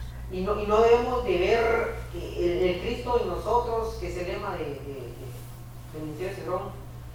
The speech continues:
como, como solo un ideal, como el hermano Marvin, de arriba tal vez. No.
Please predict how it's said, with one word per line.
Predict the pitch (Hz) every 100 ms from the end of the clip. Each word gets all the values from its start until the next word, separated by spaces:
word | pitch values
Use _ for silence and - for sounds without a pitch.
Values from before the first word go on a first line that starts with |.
| - -
como, | 175 170 165 160 151 147
como | 156 156
solo | 160 233 240 247
un |
ideal, | 226 - 269 233 330
como | - - 151 139 135 - - - - - - -
el | 139
hermano | 131 160 165
Marvin, | 160 175 175 160 -
de | -
arriba | - 196 135
tal | - -
vez. | - - - - - - - - - - - - - - - - - - - - - - - - - - - - -
No. | 156